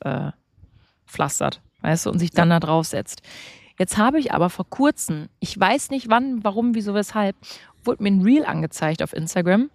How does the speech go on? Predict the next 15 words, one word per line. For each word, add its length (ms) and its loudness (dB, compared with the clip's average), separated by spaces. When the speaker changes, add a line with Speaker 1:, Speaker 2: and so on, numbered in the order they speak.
Speaker 1:
dass 400 0
es 340 -2
unhygienischer 920 4
sei, 440 4
über 240 2
einer 180 0
Toilette 440 2
zu 320 -6
hocken, 360 2
weil 560 2
da 240 2
die 120 0
ganzen 440 2
Bakterien 680 -2
rumfliegen, 1000 0